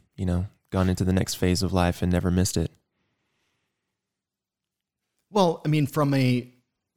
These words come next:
Speaker 2: from, from the actual classrooms, um, I probably could have skipped that.
Speaker 1: Mm-hmm.
Speaker 2: Um, I was an art major, so, you know, I was there to paint and draw and,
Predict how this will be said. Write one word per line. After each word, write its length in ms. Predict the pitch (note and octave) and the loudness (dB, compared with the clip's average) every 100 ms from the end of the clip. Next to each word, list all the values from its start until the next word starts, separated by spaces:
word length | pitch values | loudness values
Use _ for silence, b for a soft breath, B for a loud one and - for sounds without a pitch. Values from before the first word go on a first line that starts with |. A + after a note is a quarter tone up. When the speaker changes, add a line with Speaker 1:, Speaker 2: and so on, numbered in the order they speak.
| _ _ _ _ - - | _ _ _ _ -20 -10
Speaker 2:
from, 280 | C#3+ A#2+ C3+ | -2 -2 -2
from 220 | - B2+ | -2 0
the 120 | A#2+ A#2+ | 2 0
actual 540 | A#2+ C3 - C3 B2 | 0 0 -2 0 0
classrooms, 1000 | - - G#2 B2+ C#3 E3+ F3+ F#3 - - B B B _ | 0 -4 -2 -2 -2 -2 0 0 -2 -6 B B B _
um, 460 | A#2 A#2 A2 A2 A2+ | -2 0 2 2 0
I 80 | A#2+ | -2
probably 300 | - D#3 A#2 | 0 2 2
could 120 | - | -2
have 80 | F2 | -4
skipped 340 | - - A2 - | -2 -2 -4 -2
that. 420 | G#2 C3+ A2 A2+ - - | 0 0 -2 -6 -16 -20
Speaker 1:
Mm-hmm. 320 | G#2+ G2 F#2 F#2+ - | -18 -10 -8 -8 -8
Speaker 2:
Um, 160 | G2 F#2 | -6 -2
I 80 | C3+ | 0
was 180 | F3+ A2 | 0 0
an 80 | |
art 200 | F2+ G2+ | -4 -4
major, 440 | F#2+ E2+ D2 C2 D#2+ - _ _ | -4 -4 -4 -8 -12 -18 _ _
so, 540 | A2 G2 F#2 F#2+ C2 - | -4 -2 0 -2 -6 -12
you 100 | G#2+ | -8
know, 280 | F#2 F#2+ - _ _ - | -6 -6 -10 _ _ -8
I 80 | B2 | -6
was 120 | A#2+ | -2
there 140 | A2+ | 0
to 60 | F#2 | 0
paint 380 | - F#2+ F#2+ A2+ | -4 -2 -2 -2
and 120 | F2+ | -6
draw 440 | E2+ E2+ E2+ F2 F2 | -4 -2 0 0 0
and, 380 | E2 E2+ E2 | -2 -6 -10